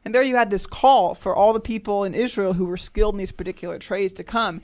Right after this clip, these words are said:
And they were gonna serve God in a very real, very obvious, very physical way by making these things with fine craftsmanship, doing a careful and a good job. They were gifted by God to do these things. And although we're not building tabernacles nowadays,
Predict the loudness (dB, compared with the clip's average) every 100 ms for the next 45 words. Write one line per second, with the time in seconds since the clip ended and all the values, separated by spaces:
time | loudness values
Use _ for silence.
0 | -18 -6 4 4 4 0 0 2 0 4
1 | 6 4 2 -4 -2 0 0 -4 -2 2
2 | 4 2 2 -6 -18 -4 -2 0 2 4
3 | 4 2 -2 -4 -4 2 2 2 0 2
4 | 6 6 6 0 -4 -4 -4 -4 -4 -6
5 | -8 -8 -10 -10 -14 _ _ -14 0 2
6 | 4 0 -2 -2 -2 -2 0 0 -6 -10
7 | -10 -6 -4 -4 -6 -6 -4 -6 -8 _
8 | -12 0 2 2 2 0 0 0 0 2
9 | 0 0 -2 -6 -2 -2 -2 -6 -4 0
10 | 0 -2 -6 -6 -6 -8 -6 -6 -12 -18
11 | -20 -20 -20 -4 0 2 6 6 8 6
12 | 4 2 2 2 2 2 2 2 2 -4
13 | -6 -10 -8 -8 -8 -8 -10 -12